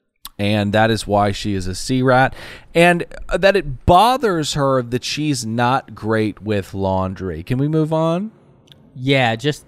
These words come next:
Speaker 2: Taylor is, uh, she's a conundrum. She's boring, willing to fuck crew members, also thinks she's better than everybody else.
Speaker 1: But not.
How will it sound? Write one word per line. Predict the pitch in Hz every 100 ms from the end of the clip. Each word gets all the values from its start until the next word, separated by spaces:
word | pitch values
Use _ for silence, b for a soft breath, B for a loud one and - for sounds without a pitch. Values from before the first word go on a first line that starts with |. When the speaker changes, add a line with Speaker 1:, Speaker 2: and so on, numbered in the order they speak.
| -
Speaker 2:
Taylor | 208 214 226 196
is, | 147 135 127 110 -
uh, | 113 104 101 87 - 50
she's | - - 165
a |
conundrum. | 139 143 143 147 120
She's | 101 131 120
boring, | 113 185 185 160 143 135 127 - - -
willing | 127 156 185 180
to | 160
fuck | - 151 -
crew | - 160 139
members, | 135 127 123 120 117 107 - b b b -
also | 147 147 151
thinks | 156 139
she's | 139 120
better | 131 127
than | 123
everybody | 120 113 113 107 110
else. | 110 104 104 - - -
Speaker 1:
But | 117 110
not. | 104 98 101 107 98 85 78